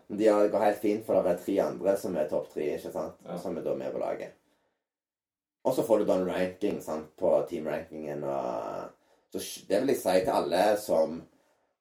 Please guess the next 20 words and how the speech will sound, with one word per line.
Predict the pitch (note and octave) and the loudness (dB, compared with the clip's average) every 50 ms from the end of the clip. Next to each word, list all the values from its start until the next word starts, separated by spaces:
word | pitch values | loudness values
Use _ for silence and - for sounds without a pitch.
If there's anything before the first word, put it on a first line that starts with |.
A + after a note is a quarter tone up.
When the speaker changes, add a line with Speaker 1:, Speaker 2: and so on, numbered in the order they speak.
| _ | _
Speaker 1:
har | - - - F2 G2+ | 0 0 2 4 2
en | G2+ F#2+ | 2 2
affiliate, | F2+ - G2 F2+ F#2 G#2+ A#2 - - - - | 0 -2 -2 0 4 6 6 6 6 4 0
selv | - F#2 F2 G2+ | -2 0 2 2
om | A2+ G#2+ | 2 0
du | F2 | 0
ikke | - - G2+ | 0 2 2
har | F#2+ F2+ E2+ | 2 4 4
mål | E2+ F2 F#2 F#2+ G2 | 4 6 6 6 4
om | G2 F#2 | 2 -2
å | F#2 | -2
kvalle | G#2 F#2+ D2+ C2+ - E2+ E2+ - | -2 -2 0 2 2 0 0 0
til | - F#2 D#2+ C#2+ C#2+ D2+ D#2+ E2 E2 | -2 0 2 2 2 2 2 2 2
regionals | F2 F2+ F#2 F2+ F2+ - - A2 G#2 G2 G2 F#2+ F2+ - - F#2+ | 2 2 2 0 -2 -6 -6 -2 0 0 0 0 -2 -4 -2 0
eller | E2+ E2 E2 E2 | 2 2 2 0
noen | E2+ F2 E2 - D#2+ E2+ F2 | -2 -2 -4 -4 -6 -4 0
ting, | A2 A2 C3+ D3 C#3+ - - _ _ _ _ _ _ _ _ _ _ | 0 2 2 0 -2 -6 -12 _ _ _ _ _ _ _ _ _ _
få | - - - D#2+ - - | -16 -4 4 6 6 6
et | B2 - | 6 4
lag | F#2+ F2 F2 F#2+ A2 A#2 A#2 | 2 4 4 6 4 4 2